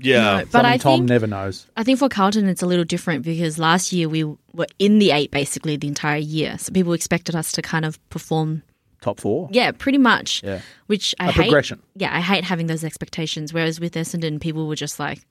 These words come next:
Speaker 1: "They're gonna be
Speaker 2: uh,
Speaker 1: shit again."
Speaker 2: yeah, pretty much. And then you guys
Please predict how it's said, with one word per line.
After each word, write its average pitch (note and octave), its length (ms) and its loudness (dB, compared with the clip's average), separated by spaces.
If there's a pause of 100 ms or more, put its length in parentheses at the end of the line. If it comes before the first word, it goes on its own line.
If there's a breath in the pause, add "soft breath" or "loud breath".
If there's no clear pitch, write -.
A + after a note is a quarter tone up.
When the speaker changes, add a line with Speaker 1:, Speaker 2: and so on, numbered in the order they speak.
(340)
Speaker 1:
"They're G2+ 120 -2
gonna A#2+ 140 0
be C3+ 80 2
Speaker 2:
uh, F#3+ 160 4
Speaker 1:
shit D#3+ 100 4
again." A2 380 2
Speaker 2:
yeah, G#3 260 4
pretty C#4+ 260 -4
much. D#4 340 2
And B3+ 80 4
then C4 100 6
you B3+ 60 4
guys B3+ 420 0